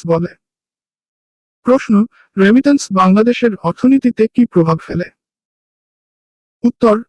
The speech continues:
রেমিট্যান্স দেশের বৈদেশিক মুদ্রার রিজার্ভ বৃদ্ধি করে, দারিদ্র্য বিমোচন করতে সাহায্য করে এবং পরিবারের জীবনযাত্রার মান উন্নত করে। প্রশ্ন,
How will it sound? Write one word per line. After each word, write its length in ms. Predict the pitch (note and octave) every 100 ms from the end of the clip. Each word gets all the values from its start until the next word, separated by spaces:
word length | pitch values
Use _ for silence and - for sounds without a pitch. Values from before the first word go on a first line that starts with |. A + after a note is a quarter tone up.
| _ _ F#3
রেমিট্যান্স 440 | F3 A#3+ D4 D4 -
দেশের 300 | G#3+ - B3
বৈদেশিক 520 | F#3+ E3+ F3+ A#3 C4+ -
মুদ্রার 340 | G3+ G3 A3+ G#3
রিজার্ভ 340 | F3 G3+ G#3 G3+ F#3+
বৃদ্ধি 340 | F#3+ G#3 A3+ A#3
করে, 240 | E3 G#3 - _ _ G3
দারিদ্র্য 360 | F#3 G3 A3+ A#3
বিমোচন 460 | G3+ G3+ A3 B3+ B3
করতে 320 | - A3 D4 D4
সাহায্য 540 | - F3 F#3+ - A3
করে 240 | - F3 G3 _ -
এবং 260 | F#3 G3 -
পরিবারের 540 | G3+ C4 C4 B3+ B3 F#3+
জীবনযাত্রার 680 | F3+ A3+ A#3 G#3+ - G3+ G3+
মান 200 | F#3 E3+ F3+
উন্নত 340 | F3+ F#3 F3+
করে। 300 | F3 - - - _ _ _ _ _ _ _ _ _ _ _ _ A#3+
প্রশ্ন, 280 | C4+ -